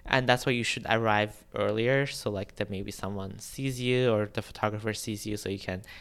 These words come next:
get your pictures taken. Because right after the show, all these people, like, the very famous people, they have their interviews and stuff. Good luck, like, even making a connection and stuff.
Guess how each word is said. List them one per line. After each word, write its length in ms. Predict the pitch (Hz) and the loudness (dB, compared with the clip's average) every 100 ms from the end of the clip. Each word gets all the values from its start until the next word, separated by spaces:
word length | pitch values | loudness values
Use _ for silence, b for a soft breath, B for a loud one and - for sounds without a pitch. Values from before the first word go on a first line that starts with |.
| B | B
get 100 | - | -2
your 120 | 107 | -2
pictures 360 | 98 143 - 147 | 0 -2 -2 0
taken. 380 | 147 127 131 131 | 2 2 0 0
Because 260 | 127 120 | 0 0
right 180 | 123 143 | 6 6
after 240 | 139 - 127 | 6 4 0
the 120 | 120 | 2
show, 520 | - 98 95 113 143 B B B B B | 2 2 4 4 2 B B B B B
all 160 | 131 127 | 4 4
these 260 | 123 123 | 2 -2
people, 460 | - - 113 - 120 | -4 -4 -4 2 4
like, 180 | 117 - | 4 2
the 100 | 110 | 0
very 220 | 110 104 | 2 2
famous 420 | - 104 104 104 | 2 0 0 -4
people, 360 | - 120 - 117 | -4 -6 0 0
they 100 | 117 | 0
have 220 | 117 107 | 0 2
their 300 | 110 101 104 | 2 2 -2
interviews 480 | - 117 117 117 113 | -2 -2 -2 0 -2
and 100 | 110 | -4
stuff. 460 | - - 113 117 - B B B B | -4 2 2 2 -2 B B B B
Good 200 | 139 135 | 2 4
luck, 260 | 143 151 - | 4 4 4
like, 220 | 139 - | 2 2
even 320 | 120 117 110 | -4 -2 2
making 340 | 107 - 110 | 0 2 -2
a 20 | 107 | -2
connection 460 | - 98 101 113 | -4 -4 -4 -2
and 160 | 110 123 | -2 -2
stuff. 360 | - 135 139 | 2 4 4